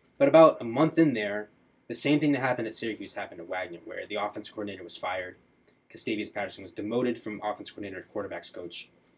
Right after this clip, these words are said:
And all of a sudden, Long's like, "Well, what do I do now?"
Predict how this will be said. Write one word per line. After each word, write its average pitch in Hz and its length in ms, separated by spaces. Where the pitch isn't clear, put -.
And 101 480
all 110 60
of 107 60
a 107 40
sudden, 101 360
Long's 104 340
like, 92 220
"Well, 95 320
what 107 160
do 107 100
I 98 120
do 92 120
now?" 120 280